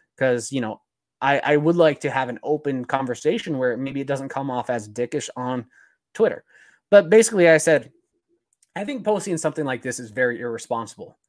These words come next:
especially when you have the name recognition and the power you do in the local community. Because right now, the Pictor report, in my opinion, had overwhelming findings that all we need to do is do a better job fundraising. And the <laughs> D one athletics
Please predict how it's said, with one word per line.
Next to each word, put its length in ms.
especially 340
when 120
you 80
have 160
the 80
name 240
recognition 540
and 100
the 60
power 240
you 120
do 140
in 80
the 80
local 260
community. 480
Because 300
right 160
now, 420
the 100
Pictor 300
report, 500
in 80
my 160
opinion, 300
had 240
overwhelming 840
findings 480
that 240
all 180
we 140
need 140
to 100
do 120
is 200
do 160
a 20
better 220
job 280
fundraising. 540
And 400
the 100
<laughs> 80
D 120
one 160
athletics 520